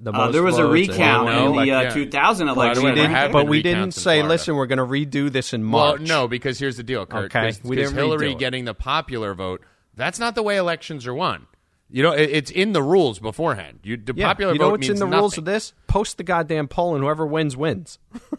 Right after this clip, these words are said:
Speaker 3: Yeah,
Speaker 1: It's
Speaker 3: and you
Speaker 1: pretty
Speaker 3: can't go
Speaker 1: simple.
Speaker 3: voting from multiple accounts and posting it
Speaker 1: Yes,
Speaker 3: when,
Speaker 1: you
Speaker 3: when you
Speaker 1: mocked
Speaker 3: can.
Speaker 1: me last time. But anyway, let's not keep going over this. Let's move on.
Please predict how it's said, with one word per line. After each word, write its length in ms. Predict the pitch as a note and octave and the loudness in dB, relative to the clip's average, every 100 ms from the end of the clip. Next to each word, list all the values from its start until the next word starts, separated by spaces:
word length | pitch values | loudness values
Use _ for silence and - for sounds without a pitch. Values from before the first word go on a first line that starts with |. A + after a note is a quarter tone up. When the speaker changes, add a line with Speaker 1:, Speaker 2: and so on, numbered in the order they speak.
| - | -2
Speaker 3:
Yeah, 200 | E3 C#4 | 4 4
Speaker 1:
It's 80 | - | 4
Speaker 3:
and 160 | B2+ C#3 | 0 0
you 80 | E3 | -2
Speaker 1:
pretty 160 | F3 | -2
Speaker 3:
can't 120 | G3 G#3 | -2 -2
go 60 | |
Speaker 1:
simple. 120 | F#3 G#2+ | -2 2
Speaker 3:
voting 240 | D#3+ A#3 A#2+ | 0 0 -6
from 140 | B2 | -6
multiple 400 | A2+ B2 C#3+ D3+ D#3+ | -2 -2 -4 -8 -8
accounts 360 | C#3 F3+ G3+ | -4 -6 -6
and 80 | G2+ | -8
posting 400 | A2+ C#3 - A#2+ | -6 -6 -8 -10
it 80 | A#2 | -2
Speaker 1:
Yes, 260 | D#3 G#3+ B2 | 0 0 0
Speaker 3:
when, 80 | |
Speaker 1:
you 100 | C#3+ | -4
Speaker 3:
when 80 | C#3 | -2
you 40 | B2+ | 2
Speaker 1:
mocked 300 | D3+ B3+ - | 2 2 -2
Speaker 3:
can. 80 | C3+ | -6
Speaker 1:
me 100 | A#2 | -4
last 260 | G#2+ F#2 - | -4 -4 -10
time. 120 | F#2+ | -4
But 100 | C#3+ | 2
anyway, 300 | A3 F#3+ G#2 | 2 2 0
let's 220 | A2+ F3+ C#4 | -2 -4 0
not 180 | G3+ - | -2 -2
keep 180 | F3 | -8
going 240 | - D3+ C3 | -4 -2 -2
over 200 | B2 G2 | -4 -6
this. 200 | - - | -14 -14
Let's 200 | B2+ - | -12 -10
move 220 | D#3 C#3+ | -10 -10
on. 180 | A2+ C#2+ | -10 -14